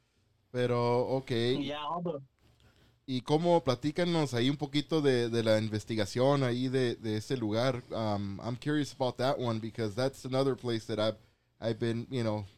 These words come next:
Speaker 1: wanting to kinda go check out too, so. Um, what happened there? What was it? What kind of activity were you guys able to capture during your inve-, investigation? ¿Qué tipo de actividad pudieron capturar cuando,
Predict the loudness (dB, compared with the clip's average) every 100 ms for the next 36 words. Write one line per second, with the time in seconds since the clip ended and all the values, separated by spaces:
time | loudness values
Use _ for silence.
0 | -6 -2 0 0 -2 -6 _ -8 -6 -4
1 | -4 -4 -6 -4 -4 -4 -8 -8 -6 -6
2 | -6 -10 _ _ _ _ _ -4 0 2
3 | 2 -2 -6 -2 0 2 2 0 0 2
4 | 0 0 -2 -2 -2 0 0 -2 -4 -2
5 | 0 0 -2 0 0 0 -4 -4 -2 -2
6 | -2 -6 -6 -6 -8 -4 -6 -4 -6 -6
7 | -12 -8 -8 -4 -4 -4 -4 -6 -6 0
8 | 0 0 -2 -2 -2 -2 -6 -6 -6 -8
9 | -4 -4 -4 -6 -6 -8